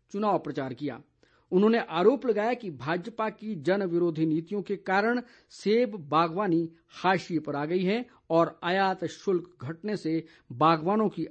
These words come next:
आर्थिकी पर बुरा असर पड़ा है। रोहित ठाकुर ने कहा कि पूर्व भाजपा सरकार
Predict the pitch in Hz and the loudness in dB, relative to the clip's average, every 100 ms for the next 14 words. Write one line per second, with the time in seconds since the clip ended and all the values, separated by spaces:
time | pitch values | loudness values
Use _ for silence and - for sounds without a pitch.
0 | - 165 165 180 165 151 147 143 _ _ | -2 -4 -4 -8 -6 -6 -6 -8 _ _
1 | - 139 180 160 - 139 139 127 170 139 | -8 4 4 4 0 -8 -10 -4 -2 -2
2 | 123 _ _ _ _ - 156 196 233 190 | -4 _ _ _ _ 0 6 8 6 0
3 | 185 214 226 214 190 214 214 190 214 214 | -2 0 -2 -2 -4 -6 -8 -10 -6 -4
4 | 208 147 165 180 180 180 165 160 160 180 | -4 -4 -2 -2 -4 -4 -4 -6 -2 -2
5 | 196 | -2